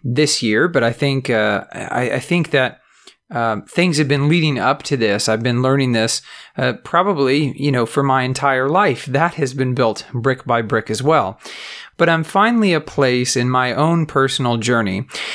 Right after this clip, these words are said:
where I see that my success is dependent on my consistent activity. And that is a daily battle and a daily struggle, right? To maintain my schedule,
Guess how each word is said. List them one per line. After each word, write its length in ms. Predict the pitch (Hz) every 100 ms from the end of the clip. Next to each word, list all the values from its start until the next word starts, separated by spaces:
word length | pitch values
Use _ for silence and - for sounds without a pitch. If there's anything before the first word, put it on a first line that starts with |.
| -
where 380 | - 147 143 143
I 240 | 151 165 202
see 720 | 190 - 175 170 156 151 151 _
that 540 | 147 131 135 135 123 _ -
my 320 | 135 151 190
success 640 | 190 180 - 156 147 143
is 140 | 131 110
dependent 840 | 127 - 160 160 131 101 95 - - - - - _
on 540 | 147 151 147 143 143 -
my 260 | 131 131
consistent 920 | 131 147 127 - 175 - 170 165 160 -
activity. 640 | 139 127 - 139 101 92 - _ _ _ - - - - -
And 180 | 160 135
that 360 | 165 214 240 -
is 260 | 190 175
a 140 | 160 147
daily 460 | 113 139 160 170
battle 500 | 147 131 131 139 135 -
and 100 | 135
a 60 |
daily 640 | 113 117 120 123 123 123 - -
struggle, 540 | - - 127 107 82 - - _ _
right? 320 | 123 120 143 147 - - -
To 100 | -
maintain 540 | 151 131 131 - 196 220
my 160 | 214
schedule, 640 | 185 - 139 131 135 131 131